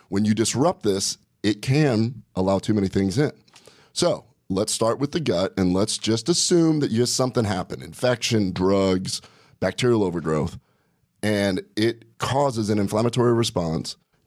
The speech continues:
Different things like zonulin show up, which lead to some intestinal permeability. Then that turns on your inflammatory cascade, and now you've got these little inflammatory markers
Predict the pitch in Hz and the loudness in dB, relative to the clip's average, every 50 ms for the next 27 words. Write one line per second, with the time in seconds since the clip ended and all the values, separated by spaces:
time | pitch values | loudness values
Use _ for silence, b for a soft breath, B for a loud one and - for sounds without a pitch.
0 | _ - 87 82 - 101 104 101 107 104 107 110 95 104 101 101 90 90 92 95 | _ -4 -2 0 0 0 0 0 0 0 0 0 -2 -2 -4 -4 -4 -2 -2 0
1 | 92 104 110 117 117 113 113 120 117 113 - - 117 120 117 117 117 117 - - | 0 0 0 0 0 2 2 0 0 0 0 0 0 2 2 2 0 0 0 -2
2 | 98 101 - - 95 92 90 92 104 113 120 120 110 - 123 123 117 - 113 113 | -2 -2 0 2 2 4 4 6 4 4 4 2 0 0 0 0 0 2 2 0
3 | 113 113 - 110 107 - - 113 110 - - 117 110 113 110 107 101 104 101 104 | 2 2 0 0 -2 0 -2 -2 -2 0 0 2 2 4 2 2 4 2 4 4
4 | 104 101 104 101 101 B B B B B B B B - 87 92 98 104 113 120 | 2 2 0 -2 -2 B B B B B B B B -6 -2 0 0 2 2 2
5 | 123 123 123 113 - 90 95 104 - - - 120 117 117 107 110 113 113 113 110 | 2 2 2 2 0 0 -2 -4 -4 -2 -2 0 0 0 0 0 0 2 2 2
6 | 113 113 113 - - 85 87 90 107 123 127 107 - 123 123 123 117 - 120 120 | 2 2 0 -2 -2 -2 -2 0 0 0 -2 -2 0 0 0 0 0 0 -2 -2
7 | 120 - - - 104 107 104 104 98 - 101 104 110 110 117 131 147 170 165 165 | -2 -2 -2 0 0 2 0 0 -2 -2 0 0 2 2 2 0 0 0 0 -2
8 | 147 123 110 98 101 - - 104 110 95 95 92 98 98 107 110 - 95 85 90 | -2 0 0 0 0 0 0 0 0 2 2 2 2 2 0 0 0 0 0 0
9 | 95 - 117 113 113 98 71 65 - - 76 82 92 - | 0 0 0 0 0 0 0 -2 -2 0 0 0 0 -2